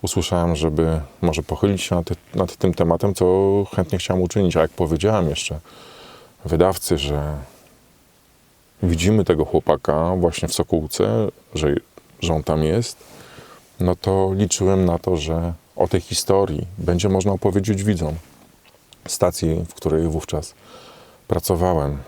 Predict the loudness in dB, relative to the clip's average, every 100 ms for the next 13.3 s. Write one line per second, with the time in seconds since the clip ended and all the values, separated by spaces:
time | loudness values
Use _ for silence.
0 | -18 -20 -2 0 0 0 0 0 0 -2
1 | -4 -4 -4 -2 0 0 -2 -4 -8 -4
2 | -4 -6 -12 -20 -20 -18 0 2 2 0
3 | 0 2 0 0 -2 0 2 2 2 2
4 | 2 0 0 0 0 -2 0 0 0 0
5 | 0 2 2 0 -2 -2 0 0 -2 -2
6 | -2 -2 2 2 2 -2 -2 -4 -2 -4
7 | -2 -2 -2 -2 -2 0 0 -2 -2 -2
8 | -4 -4 0 2 2 -2 -6 -10 -12 _
9 | -20 -20 -20 -20 _ _ _ _ _ _
10 | _ _ 0 2 4 4 4 4 0 -2
11 | -4 -4 -2 0 -2 0 0 0 -4 -2
12 | 0 2 2 0 -4 -4 -4 0 0 0
13 | -2 -4